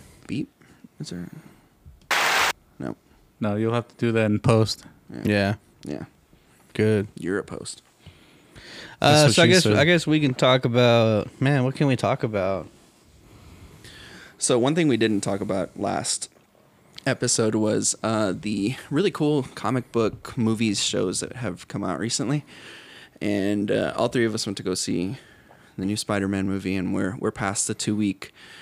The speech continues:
Speaker 1: allotment for, uh, for spoilers, so we can, we can talk about it now.
Speaker 3: Yeah.
Speaker 1: Um,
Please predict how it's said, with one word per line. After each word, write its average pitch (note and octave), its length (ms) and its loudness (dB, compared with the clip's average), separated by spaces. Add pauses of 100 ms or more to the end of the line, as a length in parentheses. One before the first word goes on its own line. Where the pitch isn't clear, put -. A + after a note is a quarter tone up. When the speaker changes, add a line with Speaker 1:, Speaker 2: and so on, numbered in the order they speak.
(180)
Speaker 1:
allotment F#2+ 640 -4
for, D2+ 800 -6
uh, F2+ 320 -2
for - 120 -6
spoilers, A2+ 600 0
so - 180 -8
we F#2 120 -4
can, G#2+ 260 -8
we G2+ 80 -6
can A#2 120 -4
talk G#2+ 180 -4
about F2+ 220 -4
it D2+ 80 -4
now. F#2 240 -4 (240)
Speaker 3:
Yeah. A2+ 260 -2 (180)
Speaker 1:
Um, G#2+ 460 -4